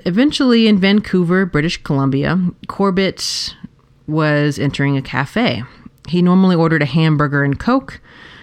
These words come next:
but that day was his thirty-second birthday, so he cheerily talked with the waitress and told her that it was his birthday, and she brought him a piece of cherry pie with a candle in it, and he blew it out.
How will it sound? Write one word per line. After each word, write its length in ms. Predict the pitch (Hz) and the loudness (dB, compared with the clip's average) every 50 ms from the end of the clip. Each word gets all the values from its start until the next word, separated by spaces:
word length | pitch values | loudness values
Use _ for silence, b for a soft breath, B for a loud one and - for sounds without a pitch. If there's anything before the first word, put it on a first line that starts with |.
| B B B B - | B B B B -6
but 120 | 202 202 | -4 -2
that 200 | 254 247 254 247 | 0 0 0 2
day 400 | 247 226 220 214 220 - - - - | 2 2 4 4 2 0 -2 -4 -4
was 300 | - 170 170 170 165 - | -2 0 0 0 0 -2
his 180 | 160 156 - | -4 -4 -4
thirty-second 720 | - - 151 143 143 147 139 - - 139 - - 113 - - | -4 -4 -2 -2 0 -2 -4 -2 -4 -4 -4 -4 -6 -4 -2
birthday, 560 | 139 135 127 - - 123 131 131 139 151 - - - | -4 -4 -4 -4 -8 -8 -6 -6 -6 -8 -10 -14 -14
so 400 | - - 151 143 143 143 139 139 | -8 -4 -2 0 0 2 0 0
he 160 | 131 156 147 | 0 -2 -4
cheerily 500 | - - - 196 185 185 185 180 170 165 | -2 -4 -2 -2 0 0 0 0 0 -2
talked 380 | 165 - 175 165 165 - - | -2 -4 -2 -2 -2 -4 -6
with 100 | - - | -12 -6
the 140 | - 165 180 | -4 -2 0
waitress 640 | 226 240 247 240 - - 240 233 233 226 - - - - | 0 0 0 -2 -2 -2 0 0 0 -2 -6 -12 -10 -4
and 320 | 135 160 160 156 151 151 | -2 0 2 2 2 0
told 260 | - - 170 170 165 | -2 -2 -2 -2 -2
her 200 | 156 170 165 160 | 0 0 0 0
that 220 | 156 147 143 135 151 | 2 0 0 -2 -2
it 60 | 147 | -4
was 200 | 139 143 139 - | -2 -2 -4 -4
his 140 | 143 139 - | -4 -6 -4
birthday, 560 | - 165 165 160 - 165 151 151 156 151 151 | -2 -2 -2 -2 -2 -2 0 2 2 2 0
and 100 | 147 - | 0 -2
she 160 | - - 185 | -2 -2 -2
brought 220 | 170 - 170 143 - | 0 0 0 -2 0
him 200 | 147 160 151 147 | 0 -2 -2 -2
a 40 | |
piece 320 | 127 - - 170 160 - - | -2 -4 -4 -4 -4 -4 -6
of 100 | 131 - | -10 -10
cherry 260 | - - 156 151 151 | -4 -2 0 0 0
pie 320 | 151 - - 147 143 143 | -4 -4 -4 -2 -2 -2
with 140 | 143 139 135 | -2 -2 -4
a 40 | 131 | -6
candle 460 | - - - 175 175 170 156 135 127 | -8 -4 -2 0 0 2 0 0 -2
in 120 | 131 131 143 | -2 -2 -2
it, 200 | 165 185 - - B B B B B B B B B B B B B B _ - | -2 -2 -4 -10 B B B B B B B B B B B B B B _ -4
and 580 | - 156 156 156 156 151 151 147 151 147 - - _ | -2 0 2 2 2 2 2 2 0 0 -2 -4 _
he 440 | - - - - 170 170 170 165 165 | -16 -14 -6 -2 0 0 2 2 0
blew 260 | 143 151 147 143 143 | 0 0 0 0 0
it 100 | 143 135 | -2 -2
out. 340 | 127 123 - - - - | -4 -8 -8 -10 -12 -14